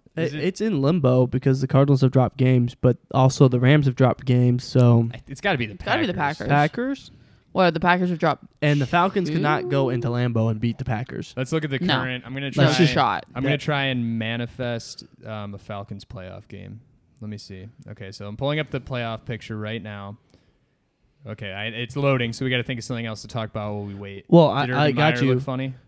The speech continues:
Speaker 2: No, I, I got you. Uh, the Falcons, when's the last cold weather playoff game the Falcons have won?
Speaker 1: I don't even know if on their playoff, but no, 'cause even on their playoff run to the Super Bowl, they wouldn't have played an outdoor game.
Speaker 2: Yeah.
Speaker 1: Yeah, you're right. Are you saying Matty Ice would look, uh, would look gross in the cold?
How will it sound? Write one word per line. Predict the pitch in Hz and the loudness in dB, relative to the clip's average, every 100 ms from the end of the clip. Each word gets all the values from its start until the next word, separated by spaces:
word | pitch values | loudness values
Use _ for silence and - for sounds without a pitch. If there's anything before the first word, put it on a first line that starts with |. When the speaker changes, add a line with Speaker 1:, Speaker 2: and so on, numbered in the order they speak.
| _ | _
Speaker 2:
No, | - 151 135 | 4 6 6
I, | 120 - | 4 0
I | 139 | 0
got | 135 135 - | 4 2 4
you. | 123 120 | 4 6
Uh, | 120 | 4
the | - 120 | 0 2
Falcons, | 139 151 170 147 - | 4 4 2 0 -4
when's | 156 135 131 139 165 | -12 -6 4 6 6
the | 160 | 4
last | 131 127 - | 2 0 2
cold | - 131 | 4 6
weather | 127 123 120 | 6 6 4
playoff | - 120 113 | 2 0 0
game | 117 110 | -2 -2
the | |
Falcons | 110 110 113 120 | 0 -2 -2 -4
have | 113 | -4
won? | 101 76 - _ _ _ _ _ - _ - | -4 -4 -8 _ _ _ _ _ -20 _ -14
Speaker 1:
I | |
don't | 190 262 | -10 -6
even | 196 | -2
know | 151 143 | 0 -2
if | |
on | 147 | -2
their | 135 | -4
playoff, | 127 196 143 - _ - | -6 -6 -8 -10 _ -14
but | 156 | -10
no, | 190 135 | -6 -6
'cause | 123 | -8
even | 135 147 | -12 -10
on | 147 | -8
their | 139 | -8
playoff | 127 151 143 | -8 -8 -8
run | 147 | -10
to | 139 | -12
the | 123 | -14
Super | - 165 | -16 -16
Bowl, | 117 107 | -14 -12
they | 104 | -12
wouldn't | 107 107 | -12 -14
have | - | -14
played | 117 110 | -14 -12
an | |
outdoor | 107 104 107 | -14 -16 -18
game. | 113 131 104 - _ _ _ | -14 -14 -14 -20 _ _ _
Speaker 2:
Yeah. | 156 165 160 - _ _ - | 2 2 -4 -14 _ _ -2
Speaker 1:
Yeah, | 135 160 | 2 2
you're | 127 120 | 2 -2
right. | 127 127 113 | -4 -4 -4
Are | |
you | 131 127 | -4 -2
saying | 151 131 | -2 -2
Matty | 123 123 127 120 | -2 -4 -6 -6
Ice | 127 - | -8 -8
would | 120 | -8
look, | 117 - | -8 -8
uh, | 117 110 110 | -8 -8 -8
would | 117 | -8
look | 113 - | -10 -10
gross | 110 120 127 | -8 -6 -8
in | 113 | -12
the | |
cold? | 107 117 127 | -10 -8 -8